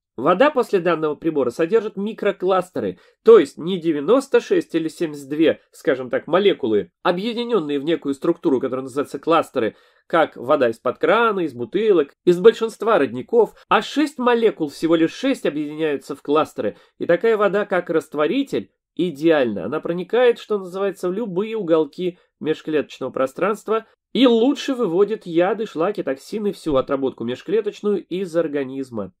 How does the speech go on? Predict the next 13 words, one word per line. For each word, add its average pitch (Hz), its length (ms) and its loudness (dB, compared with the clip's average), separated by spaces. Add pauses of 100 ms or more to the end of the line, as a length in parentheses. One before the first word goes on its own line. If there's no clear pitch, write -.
улучшая 233 540 4
тем 214 180 0
самым 233 400 0
работу 165 360 0
и 247 60 -6
лимфатической 208 760 -4
системы 147 440 -6
нашей, 120 320 -4
то - 60 -10
есть 135 160 -8
нашей 135 300 -6
канализации 160 640 -2
организма. 110 560 -8